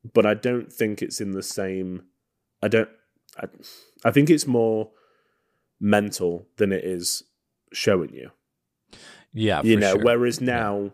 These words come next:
Speaker 1: now when we see something like this on a film, it's very kind of graphic to the point of it takes you away from it.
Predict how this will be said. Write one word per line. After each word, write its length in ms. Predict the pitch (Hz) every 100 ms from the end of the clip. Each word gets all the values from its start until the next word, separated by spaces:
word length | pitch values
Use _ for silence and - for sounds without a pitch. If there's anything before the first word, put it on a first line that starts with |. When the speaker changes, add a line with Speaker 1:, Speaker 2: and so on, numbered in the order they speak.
| _
Speaker 1:
now 240 | - 113 107
when 200 | 110 110
we 80 | 104
see 220 | - 107
something 280 | 107 101 98
like 160 | 98
this 160 | 101 98
on 120 | 95
a 40 | 95
film, 300 | - 98 90
it's 140 | 87
very 340 | - 104 98 95
kind 300 | - 95 92
of 220 | 90 - _ _ _ _ _ _ _ _ _ _ _ -
graphic 380 | 123 110 - -
to 80 | 104
the 100 | 98
point 260 | 110 101
of 100 | 92
it 120 | 95
takes 300 | - 104 -
you 80 | 101
away 240 | 87 90 87
from 240 | - 71
it. 120 | 50